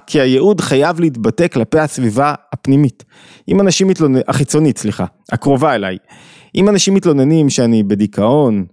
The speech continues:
במצבי רוח, אז אני לא במקום הנכון כמעט, נכון, אני לא במקום הנכון, וזה לא משנה אם העבודה כן מתאימה לי,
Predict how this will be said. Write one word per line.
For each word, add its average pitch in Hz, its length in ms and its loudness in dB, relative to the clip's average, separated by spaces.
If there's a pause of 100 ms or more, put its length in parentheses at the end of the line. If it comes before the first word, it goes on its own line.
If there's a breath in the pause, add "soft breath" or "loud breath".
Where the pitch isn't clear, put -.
(140)
במצבי 104 440 -2
רוח, 120 640 -2 (360)
אז 107 120 -2
אני 107 120 2
לא 135 80 0
במקום 160 420 -2
הנכון 156 380 -2
כמעט, - 280 -4 (160)
נכון, - 280 -2 (160)
אני 110 120 -4
לא 160 60 2
במקום 180 360 0
הנכון, 156 420 -2 (480 loud breath)
וזה 113 180 2
לא 175 120 2
משנה 185 600 0
אם 147 220 0
העבודה 127 360 -2
כן 202 300 -2
מתאימה 131 380 0
לי, 98 120 -8